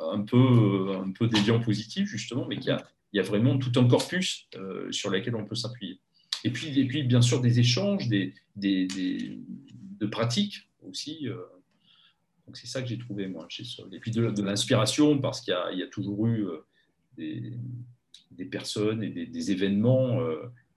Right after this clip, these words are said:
qui, qui ont permis de donner la parole à, à des gens qui étaient très,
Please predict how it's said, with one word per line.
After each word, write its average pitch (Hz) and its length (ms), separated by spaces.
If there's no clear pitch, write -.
qui, 82 320
qui - 300
ont 85 480
permis 95 200
de 101 60
donner 95 180
la 85 120
parole 92 460
à, 76 120
à 80 60
des 87 160
gens 104 260
qui - 140
étaient - 160
très, 87 540